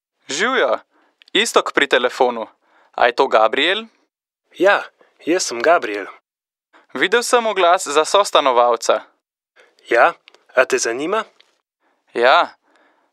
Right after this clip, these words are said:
Speaker 1: Kako veliko je stanovanje?
Speaker 2: Veliko. Imel boš svojo sobo, potem imamo dnevno sobo, kopalnico in kuhinjo.
Speaker 1: V njem že stanujeta dva?
Speaker 2: Ja,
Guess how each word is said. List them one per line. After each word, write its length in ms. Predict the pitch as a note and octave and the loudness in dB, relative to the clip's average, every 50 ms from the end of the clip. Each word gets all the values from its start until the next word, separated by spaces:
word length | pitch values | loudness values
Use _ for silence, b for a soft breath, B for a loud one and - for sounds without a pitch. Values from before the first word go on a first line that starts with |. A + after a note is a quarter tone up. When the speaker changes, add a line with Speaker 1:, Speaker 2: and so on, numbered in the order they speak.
| _ - | _ -2
Speaker 1:
Kako 280 | - C#3 - - G#3+ A#3+ | -2 0 2 2 0 2
veliko 360 | A#3+ B3+ A3+ A3 - - F#3 | 2 -2 -4 -2 0 0 0
je 80 | E3 | 0
stanovanje? 680 | D#3 - - D#3 C3 B2+ A2+ A#2 A#2 A#2+ A#2+ C3+ E3 F#3 - _ _ _ _ _ _ b b b b b b b b - | 0 0 -2 -2 0 2 2 2 2 2 2 0 -2 -4 -6 _ _ _ _ _ _ b b b b b b b b -8
Speaker 2:
Veliko. 580 | A#2 A2+ A#2 C#3+ F#3+ G#3+ - - A#2+ G2 - _ B B B B B B B B B B | -6 -6 -6 -6 -6 -6 -2 0 -2 -2 -2 _ B B B B B B B B B B
Imel 320 | - B2+ C3+ D#3 E3+ E3 | -4 -2 -2 0 -4 -2
boš 240 | C3+ B2+ G#2+ G#2 - | -4 -4 -4 -4 -4
svojo 380 | - - E3+ F3 G3 G#3 G3 | -2 0 2 2 2 2 0
sobo, 420 | F#3 - - E3+ E3 D3+ D#3+ D#3 D3+ - B B B B B B B B | 0 0 2 2 2 2 0 -4 -4 -10 B B B B B B B B
potem 300 | - C3 B2 - D3+ D3+ | -4 -4 -4 -4 -6 -6
imamo 380 | C3+ C#3 C#3 C3 B2 B2 A2 G#2+ | -6 -6 -4 -4 -4 -4 -6 -8
dnevno 360 | G2+ A2 C#3 E3 F3 F3 F3 | -4 -4 -2 -2 -2 -4 -4
sobo, 400 | E3 - E3+ D#3 C#3 D3 D3 - - _ _ _ - | -2 0 0 0 0 0 -2 -4 -6 _ _ _ -8
kopalnico 760 | - A2 - C3 C#3 D3+ D#3+ E3 D#3 D3 - - C#3+ B2 - - - | -6 0 4 4 4 4 2 -2 -6 -6 -4 -4 -4 -6 -8 -12 -8
in 140 | A2 A2+ A2 | -8 -6 -2
kuhinjo. 440 | - G3 - - - A#2+ G#2 G2 F2+ - _ _ _ _ _ _ _ _ _ _ _ _ _ _ _ _ _ _ _ - - | 0 -2 -2 -2 -4 -8 -8 -8 -14 -16 _ _ _ _ _ _ _ _ _ _ _ _ _ _ _ _ _ _ _ -10 -6
Speaker 1:
V 100 | - C#3 C3+ | -4 -4 -2
njem 240 | C3 C3+ D3 D#3 D#3+ | -2 -2 -2 -2 -2
že 140 | C#3 D3 D3+ | -4 -4 -4
stanujeta 580 | - - - C3+ C3 B2+ B2+ B2+ B2 - B2+ A#2 | -4 0 0 0 0 0 -6 -6 -2 -2 -2 -2
dva? 400 | G#2+ A2+ A#2 B2+ D#3+ G3 G3 - _ _ _ _ _ _ _ _ _ _ _ b b b b b | 2 2 2 2 2 0 -2 -16 _ _ _ _ _ _ _ _ _ _ _ b b b b b
Speaker 2:
Ja, 280 | - C#3+ F3 F3 C#3+ - | -2 0 0 0 0 -2